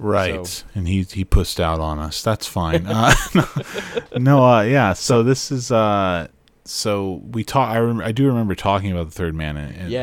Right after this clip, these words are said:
Speaker 1: at
Speaker 2: yeah.
Speaker 1: length, though. Yeah. So, like, we must have reviewed, like,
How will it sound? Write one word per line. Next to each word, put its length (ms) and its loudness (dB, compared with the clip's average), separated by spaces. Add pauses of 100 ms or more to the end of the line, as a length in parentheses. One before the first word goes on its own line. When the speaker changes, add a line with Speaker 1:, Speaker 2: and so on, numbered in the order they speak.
Speaker 1:
at 100 -8
Speaker 2:
yeah. 40 -6
Speaker 1:
length, 300 -6
though. 400 -12 (240)
Yeah. 260 -6
So, 300 -8
like, 220 -8
we 160 -8
must 240 -6
have 100 -8
reviewed, 440 -10 (200)
like, 160 -12